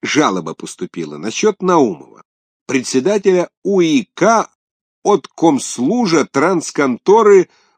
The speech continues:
в Укопспилки. Тьфу, чёрт, последний язык за ваш полтинник сломаешь. Ну, поступила жалоба, делов тоже.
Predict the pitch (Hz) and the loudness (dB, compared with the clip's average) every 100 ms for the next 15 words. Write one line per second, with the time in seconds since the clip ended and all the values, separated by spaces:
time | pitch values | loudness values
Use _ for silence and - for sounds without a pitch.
0 | _ 90 95 170 240 180 - 165 214 214 | _ -14 -4 -2 -2 -4 -2 4 6 4
1 | 185 - - - - - 220 170 - - | 0 -8 -10 -10 -10 0 2 2 0 -14
2 | 71 - _ _ _ _ _ - - 233 | -16 -18 _ _ _ _ _ -6 -6 -4
3 | - 95 - - 107 123 135 143 107 98 | -6 -8 -8 -12 -8 -6 -4 -4 -4 -6
4 | 110 117 87 - 90 80 80 73 - 82 | -6 -6 -6 -10 -12 -14 -16 -18 -16 -16
5 | 73 64 - - _ _ _ _ _ _ | -14 -18 -20 -20 _ _ _ _ _ _
6 | _ _ _ _ _ _ _ _ _ 214 | _ _ _ _ _ _ _ _ _ 0
7 | 233 202 - 170 220 185 127 101 82 85 | 2 -2 0 0 4 2 4 0 -2 -2
8 | 143 240 190 - 80 67 | 0 2 0 -2 -8 -8